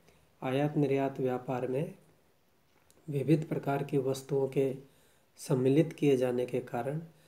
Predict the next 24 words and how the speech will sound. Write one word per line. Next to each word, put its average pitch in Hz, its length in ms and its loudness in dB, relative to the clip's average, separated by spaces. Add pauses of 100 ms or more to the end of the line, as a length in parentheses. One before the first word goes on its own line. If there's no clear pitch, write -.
(300)
निर्देशांकों 123 800 -2
को 131 200 -4
बनाना 123 560 -2 (400)
बहुत 139 240 -2
कठिन 147 460 -4 (160)
कार्य 117 360 -2
है। 110 240 -6 (680)
कीमत 160 380 4
निर्देशांक 135 720 2
बनाने 123 440 -2
में 151 240 -4 (680)
आने 139 280 2
वाली 139 300 2
सभी 143 400 0
कठिनाइयाँ 131 800 -4 (560)
व्यापार 131 440 -4
शर्तों - 380 -8
के 151 260 -6 (720)
निर्देशांक 135 720 -2
बनाने 127 640 -2 (140)
में 120 220 -2
भी 123 120 -2
आती 113 280 -6
है। 143 220 -16